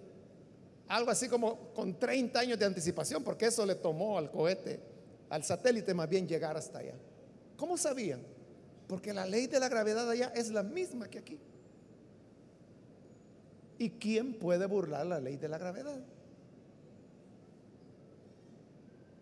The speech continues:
¿Quién puede burlar la ley de la gravedad?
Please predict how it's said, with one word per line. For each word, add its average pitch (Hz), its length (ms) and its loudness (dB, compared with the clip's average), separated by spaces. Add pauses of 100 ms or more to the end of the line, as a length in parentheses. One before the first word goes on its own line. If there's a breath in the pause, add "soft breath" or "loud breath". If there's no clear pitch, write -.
(600)
¿Quién 294 240 -2
puede 202 200 2
burlar 180 340 0
la 156 80 0
ley 151 140 -2
de 139 120 -2
la 127 80 -2
gravedad? 113 380 -6